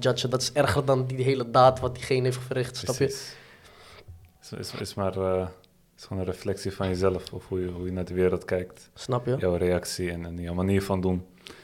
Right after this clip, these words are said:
Speaker 2: Ehm, vind je dat geloof een bewijs nodig heeft om te moeten geloven?
Speaker 1: Vind je dat geloof een bewijs nodig heeft om?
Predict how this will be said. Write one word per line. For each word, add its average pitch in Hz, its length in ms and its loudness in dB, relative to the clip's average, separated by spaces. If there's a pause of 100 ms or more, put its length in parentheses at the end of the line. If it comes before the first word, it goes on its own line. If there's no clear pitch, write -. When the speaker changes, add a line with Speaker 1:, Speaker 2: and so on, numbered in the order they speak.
(1400)
Speaker 2:
Ehm, 104 420 6 (720)
vind 131 200 0
je 135 60 -2
dat 135 160 6
geloof 123 280 10
een 117 80 2
bewijs 110 340 10
nodig 95 280 4
heeft 95 300 4
om 95 260 -2
te - 100 -6
moeten 92 200 -4
geloven? 90 420 4 (2000)
Speaker 1:
Vind 151 200 0
je 175 60 0
dat 151 140 2
geloof 139 400 4
een 139 100 0
bewijs 127 420 4
nodig 147 380 0
heeft - 340 -6 (1000)
om? 170 400 2